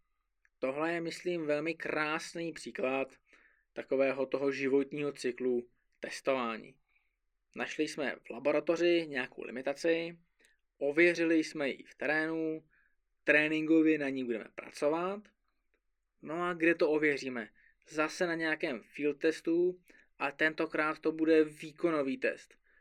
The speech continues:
Bude to měření výkonnosti, jestli se to podařilo. A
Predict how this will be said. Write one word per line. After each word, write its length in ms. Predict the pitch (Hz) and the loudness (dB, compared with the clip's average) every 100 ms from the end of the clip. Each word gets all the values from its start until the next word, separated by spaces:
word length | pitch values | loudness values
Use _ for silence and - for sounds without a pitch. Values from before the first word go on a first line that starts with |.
| _ | _
Bude 240 | - 139 147 | -4 0 0
to 480 | 156 151 147 123 - - | 2 2 2 0 -4 -12
měření 360 | 147 143 156 156 | -8 -4 -4 -6
výkonnosti, 880 | 143 - 147 139 - - 143 156 - _ _ _ _ | -8 -2 -2 -2 -6 -4 -2 -4 -6 _ _ _ _
jestli 380 | 151 147 - 170 | -2 -2 0 -2
se 400 | - 170 170 - _ | 0 2 2 0 _
to 100 | 185 | -2
podařilo. 640 | 170 156 151 139 131 113 | 0 2 4 4 2 -4
A 40 | - | -6